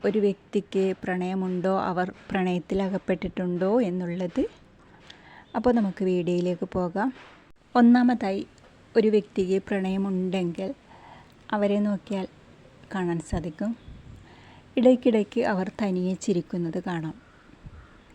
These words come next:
അത് അവർ സ്നേഹിക്കുന്ന വ്യക്തിയെ മനസ്സിൽ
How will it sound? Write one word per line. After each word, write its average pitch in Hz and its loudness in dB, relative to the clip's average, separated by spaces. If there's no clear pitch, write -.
അത് 269 4
അവർ 254 6
സ്നേഹിക്കുന്ന 202 -2
വ്യക്തിയെ 190 -4
മനസ്സിൽ 180 -4